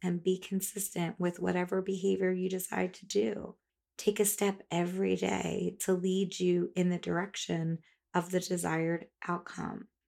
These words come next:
Because again, you want this to be more of a way of life, more of a lifestyle change than something that is like a fad, something that, like, if it's a diet, you don't want it to be like,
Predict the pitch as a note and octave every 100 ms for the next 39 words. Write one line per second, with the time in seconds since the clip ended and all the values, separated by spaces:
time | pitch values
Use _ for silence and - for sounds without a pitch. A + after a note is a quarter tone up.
0 | _ - A3+ C4+ - C4+ C4 A#3 G3 G#3+
1 | A#3 B3+ A#3 - G3 G3 F#3+ F#3 F#3 F3+
2 | F3+ F3+ F3+ F3+ F3 F3 E3+ E3+ E3+ F3
3 | E3 F3 G3+ - F3+ E3+ F3 E3+ F3 E3
4 | D#3+ D#3 E3+ - - G#3 G#3 G#3 - G#3+
5 | G#3 G3 - _ _ _ _ - F3+ F3+
6 | F#3+ F3+ - F#3 F3+ F3 F3 A3 _ F#3
7 | E3+ E3+ - - _ - F#3+ F3+ E3+ -
8 | - _ - F3+ F3+ F3 - F#3+ F3+ E3
9 | E3 - F3+ F3 E3+ F3+ F3 E3+ E3 F#3
10 | - F3+ - - F#3+ F#3+ G3 A3 G#3 E3+
11 | D#3+ - - - _ - A#3 A3+ G3 A#3+
12 | B3+ - F#3+ F#3 F3 E3+